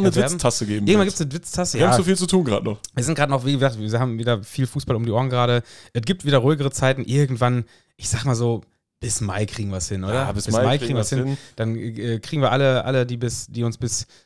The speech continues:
Speaker 2: ähm, bis Mai schon, schon die Mäzenschaft zugesichert haben, da knallen wir mal die Tassen raus. Wir hoffen, wir kriegen die sicher ver-, ver-, äh, verschickt. Das ist gerade noch so unser, unser Problem, weshalb wir ein bisschen am, am Struggle sind, wie man die Dinger gut verpackt, damit die auch heile bei euch mit Henkel,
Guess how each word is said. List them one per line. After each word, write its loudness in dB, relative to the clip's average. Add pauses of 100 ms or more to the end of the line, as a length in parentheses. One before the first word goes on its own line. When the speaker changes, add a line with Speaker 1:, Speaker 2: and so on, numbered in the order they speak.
(160)
Speaker 2:
ähm, 0
bis -2
Mai 2
schon, -2
schon -8 (260)
die 0
Mäzenschaft 0
zugesichert -2
haben, 0
da -6
knallen 0
wir 4
mal 4
die 0
Tassen -2
raus. 2 (340)
Wir 4
hoffen, 4
wir 0
kriegen -2
die 2
sicher 2
ver-, 2
ver-, 2
äh, -2
verschickt. -4
Das -2
ist -14
gerade -4
noch -2
so -4
unser, 0 (340)
unser -4
Problem, 0
weshalb 0
wir 2
ein 2
bisschen -4
am, -2
am -6
Struggle -2
sind, -4
wie -6
man -2
die -6
Dinger -2
gut -8
verpackt, -4
damit -4
die -4
auch -4
heile 0
bei 0
euch -6
mit 0
Henkel, 0